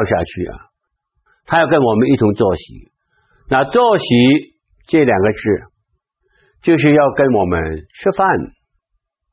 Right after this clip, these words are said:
但是在节律所用吃饭这个字呢，是讲到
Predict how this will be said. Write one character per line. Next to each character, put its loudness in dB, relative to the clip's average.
但 2
是 2
在 0
节 2
律 4
所 2
用 2
吃 -4
饭 0
这 2
个 2
字 0
呢， 4
是 0
讲 0
到 0